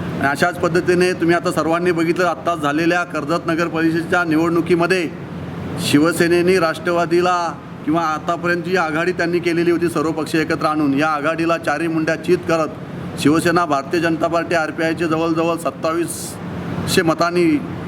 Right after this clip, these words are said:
तो उमेदवार यावेळेस शिवसेनेच्या नगराध्यक्षा निवडून आलेल्या आहेत. आणि म्हणून ग्रामपंचायतीमध्ये सुद्धा शिवसेनेचं चांगलं ग्रामीण भागामध्ये प्राबल्य दिवसेंदिवस वाढत चाललेलं आहे.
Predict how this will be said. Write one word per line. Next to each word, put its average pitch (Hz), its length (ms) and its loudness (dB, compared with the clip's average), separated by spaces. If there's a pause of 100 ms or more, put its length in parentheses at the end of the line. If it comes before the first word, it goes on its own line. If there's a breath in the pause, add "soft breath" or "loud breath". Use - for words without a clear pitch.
(120)
तो 143 60 2
उमेदवार 170 360 4
यावेळेस 160 420 0
शिवसेनेच्या 160 560 2
नगराध्यक्षा 156 600 0
निवडून 143 280 2
आलेल्या 156 300 2
आहेत. 131 120 0 (340)
आणि 139 120 -2
म्हणून 170 600 0 (340)
ग्रामपंचायतीमध्ये 170 840 0
सुद्धा 175 300 -2
शिवसेनेचं 160 480 2
चांगलं 156 420 2
ग्रामीण 156 260 2
भागामध्ये 156 440 0
प्राबल्य 151 560 2 (240)
दिवसेंदिवस 151 540 4
वाढत 135 220 2
चाललेलं 135 460 2
आहे. 117 220 -4